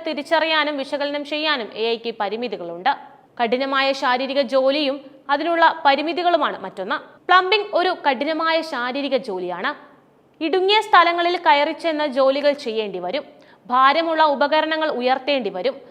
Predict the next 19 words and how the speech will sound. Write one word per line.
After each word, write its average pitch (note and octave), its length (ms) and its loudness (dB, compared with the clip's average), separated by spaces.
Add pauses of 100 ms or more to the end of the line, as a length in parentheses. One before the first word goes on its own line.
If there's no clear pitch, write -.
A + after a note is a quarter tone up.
(220)
ചിലപ്പോൾ G4+ 460 4
വൃത്തിയില്ലാത്ത E4 680 2 (120)
സാഹചര്യങ്ങളിലും E4 840 2
പ്രവർത്തിക്കേണ്ടി G#3+ 720 -4
വരും. G#3+ 180 -2 (300)
നിലവിലുള്ള F4+ 520 6 (220)
എ - 20 2 (140)
ഐ - 40 2
അധിഷ്ഠിത E4 480 2 (200)
റോബോട്ടുകൾക്ക് C#4+ 720 0 (100)
ഇത്തരം C4 340 -6
സാഹചര്യങ്ങളിൽ C#4 760 0 (140)
മനുഷ്യരെ F4+ 500 4
പോലെ F#4+ 320 4 (320)
വഴക്കത്തോടെയും F4 920 4 (220)
കാര്യക്ഷമതയോടെയും E4+ 1000 2
പ്രവർത്തിക്കാൻ C4+ 640 -4
കഴിയില്ല. F#3+ 320 -4 (520)
മനുഷ്യന്റെ E4 460 0